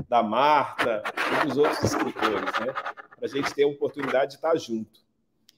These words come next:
E, assim, tô muito feliz de tá aqui. Uma coisa legal é que o Literamato também, é, publicou os livros de vocês em braille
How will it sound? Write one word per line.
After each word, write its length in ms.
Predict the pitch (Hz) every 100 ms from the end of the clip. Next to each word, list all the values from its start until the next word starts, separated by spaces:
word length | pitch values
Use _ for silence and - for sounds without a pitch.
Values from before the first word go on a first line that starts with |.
| _
E, 200 | 143 156
assim, 260 | 151 147 127
tô 100 | 156
muito 240 | 170 -
feliz 440 | - 208 160 170 143
de 120 | 147
tá 160 | 143
aqui. 340 | 135 - 110 101 _ _ _
Uma 140 | 170 190
coisa 300 | 190 180 180
legal 480 | 170 151 156 190 202
é 60 |
que 140 | 196 185
o 60 |
Literamato 920 | 170 170 170 143 143 175 180 - 107 -
também, 680 | 170 180 131 131 190 165 - _ _ _ _ _ _ _ _ _
é, 420 | 123 120 120 113
publicou 920 | 110 151 147 147 - 135 165 180 190 185
os 120 | 160
livros 380 | 156 156 160 139
de 80 | 143
vocês 560 | 143 139 - 170 175
em 140 | 208 240
braille 720 | 131 123 127 143 160 240 247